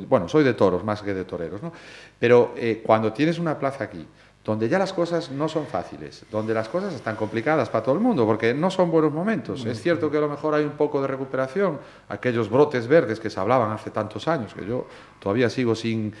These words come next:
sin llegarlos a ver salir. Pero bueno, eh, digamos que cuando hay un, un atisbo de, de, de fisura, un atisbo de ataque y tal,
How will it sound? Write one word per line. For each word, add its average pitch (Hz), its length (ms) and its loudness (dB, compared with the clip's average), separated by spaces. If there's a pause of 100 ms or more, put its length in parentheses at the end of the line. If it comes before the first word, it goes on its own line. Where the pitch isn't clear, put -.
(320)
sin 113 180 -4
llegarlos 113 420 4
a 113 60 2
ver 107 100 2
salir. 104 300 -4
Pero 107 120 2
bueno, 127 200 0 (340)
eh, - 400 -2
digamos 175 360 2
que - 460 0 (540)
cuando 147 300 6
hay 220 140 10
un, 202 240 2
un 160 120 -2
atisbo 147 480 -2
de, 135 160 4
de, 127 140 2
de 123 140 -2
fisura, 127 500 -2
un 135 160 -2
atisbo 135 380 -6
de 127 60 -2
ataque 131 280 -2
y 117 40 -4
tal, 151 220 0